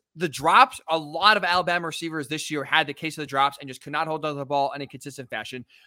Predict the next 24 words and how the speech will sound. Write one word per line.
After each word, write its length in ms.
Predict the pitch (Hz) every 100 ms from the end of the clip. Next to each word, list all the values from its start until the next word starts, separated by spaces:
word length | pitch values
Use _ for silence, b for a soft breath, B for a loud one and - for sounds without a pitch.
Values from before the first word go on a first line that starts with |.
| -
There's 200 | 226 156
no 160 | 208
one 120 | 294
that's 100 | 233
gonna 120 | - 190
get, 200 | 151 - _ _ _ _
I 60 | 196
wouldn't 120 | 202
even 80 | 135
say 160 | 113
maybe 200 | 113 143
drafted, 460 | 113 123 143 214 123
let 120 | 143
alone 120 | 170
drafted 340 | 135 147 160 151
in 40 |
the 80 | 123
first 320 | - 151 143
three 120 | 147
rounds. 320 | 117 143 185 139
Like 120 | 131
we've 120 | 139
seen 200 | - 175
Alabama 560 | 151 160 147 160 151